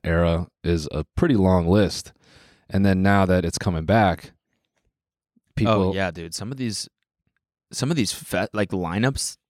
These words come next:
Speaker 1: Mm-hmm.
Speaker 2: these pop punk festival
Speaker 1: Mm-hmm.
Speaker 2: lineups, <laughs> it's like fifteen years ago
Speaker 1: Yeah.
Speaker 2: all over again. It's
Speaker 1: Yeah.
Speaker 2: the exact same bands. And now Blink one eighty-two is back together?
Speaker 1: Yeah.
Speaker 2: Are you gonna go to that tour?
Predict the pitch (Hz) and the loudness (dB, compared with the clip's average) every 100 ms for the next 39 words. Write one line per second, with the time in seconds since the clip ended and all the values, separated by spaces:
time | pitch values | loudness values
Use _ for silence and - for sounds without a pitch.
0 | - 110 113 127 135 107 113 131 113 - | -6 -2 0 0 0 -2 -2 -4 -6 -8
1 | 92 127 123 127 135 120 131 147 - - | -8 -4 -2 0 0 2 0 -2 -6 -12
2 | - - - - - 180 202 196 143 - | -14 -18 -18 -20 -2 0 2 2 0 -14
3 | _ _ - 196 190 190 175 180 196 123 | _ _ -4 -2 0 0 2 2 2 2
4 | 101 85 101 117 117 180 139 98 92 92 | 0 -2 2 4 6 4 4 2 -2 -2
5 | 104 113 92 156 170 - 170 151 160 120 | 2 4 4 2 2 0 -2 2 0 2
6 | 143 160 117 147 160 151 131 147 151 165 | 2 2 2 0 2 0 2 0 0 -2
7 | 165 175 196 202 _ 107 107 85 - - | 0 0 0 -2 _ 0 2 0 -8 -20
8 | _ - 113 151 101 98 101 101 90 92 | _ -2 2 4 4 2 2 0 0 0